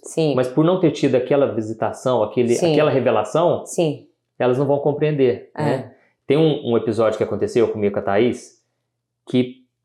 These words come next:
Speaker 2: foi um testemunho muito forte do poder da oração.
Speaker 1: Uau.
Speaker 2: É,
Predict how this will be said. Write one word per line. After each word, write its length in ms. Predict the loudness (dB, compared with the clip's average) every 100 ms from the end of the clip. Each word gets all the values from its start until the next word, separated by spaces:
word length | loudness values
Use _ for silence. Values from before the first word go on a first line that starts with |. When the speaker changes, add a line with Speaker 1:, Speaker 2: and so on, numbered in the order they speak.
| _
Speaker 2:
foi 180 | -4 -2
um 40 |
testemunho 380 | 0 -2 0 0
muito 200 | 0 -2
forte 460 | 0 2 2 0 -8
do 220 | -4 -4
poder 440 | 0 0 2 2
da 80 | 2
oração. 640 | 2 0 -2 -4 -4 -6 _ _ _ _ -18
Speaker 1:
Uau. 120 | -8
Speaker 2:
É, 440 | -4 -2 -2 -4